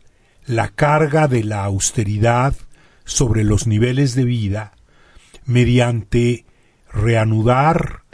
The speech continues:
el aumento gradual del salario mínimo. En Grecia, eh, los salarios mínimos en este momento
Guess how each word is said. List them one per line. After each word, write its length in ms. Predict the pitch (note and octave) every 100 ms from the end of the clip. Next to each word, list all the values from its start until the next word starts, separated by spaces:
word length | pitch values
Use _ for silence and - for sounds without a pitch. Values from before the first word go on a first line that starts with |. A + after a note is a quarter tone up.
| - - - _ _ _
el 400 | A#2+ G#2+ G2+ G2+ -
aumento 800 | A2 G#2 A#2 C#3 D3 C#3 D#3+ A2+
gradual 920 | A#2+ G#2+ G2 A#2+ B2 C3+ D3+ D#3 C3 _ _ _ _ -
del 300 | A2+ G#2+ G2+
salario 540 | A2 A2+ B2 B2+ A2+
mínimo. 600 | A2 A2 G#2 G2+ B2+ C#3+ _ _ _ - - _ _ _ -
En 240 | A#2 A2
Grecia, 840 | B2 C3+ C3+ - D3+ C#3 C#3 C3 _ -
eh, 500 | A2 G2+ G2+ F#2+ F#2 _ _ _ _
los 240 | A#2 A#2 -
salarios 560 | A#2+ B2 C#3 C#3+ B2
mínimos 500 | B2+ C#3 C#3+ C3+ A#2+ A#2
en 100 | A#2
este 280 | B2 -
momento 800 | B2 A#2 A#2 A#2 A2 G2 B2 B2